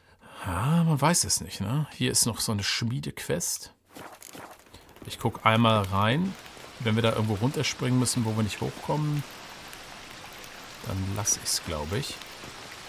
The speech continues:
Schwer zu erkennen. Pass mal auf, wir werden diese Höhle uns einfach merken. Das ist jetzt hier nicht unsere Mission. Ich mache aber mal hier ein Symbol auf die Karte.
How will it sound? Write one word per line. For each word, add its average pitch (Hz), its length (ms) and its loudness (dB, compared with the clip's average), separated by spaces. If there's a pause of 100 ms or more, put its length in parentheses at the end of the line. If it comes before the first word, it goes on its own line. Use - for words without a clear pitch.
(460)
Schwer - 300 -4
zu - 120 -2
erkennen. 90 460 -2 (580)
Pass - 160 2
mal 120 80 10
auf, 98 120 6 (240)
wir 113 120 4
werden 123 520 8 (200)
diese 110 280 4
Höhle 113 240 6
uns 104 180 2
einfach - 320 -2
merken. 110 420 2 (540)
Das 98 180 4
ist - 120 4
jetzt - 280 2
hier 98 140 0
nicht 101 280 0
unsere 95 260 0
Mission. 95 540 2
Ich - 140 -2
mache - 180 -4
aber - 160 -12
mal 92 200 -2
hier 87 340 -6
ein 87 160 0
Symbol 92 560 -4
auf 85 140 -8
die 98 100 -14
Karte. - 400 -8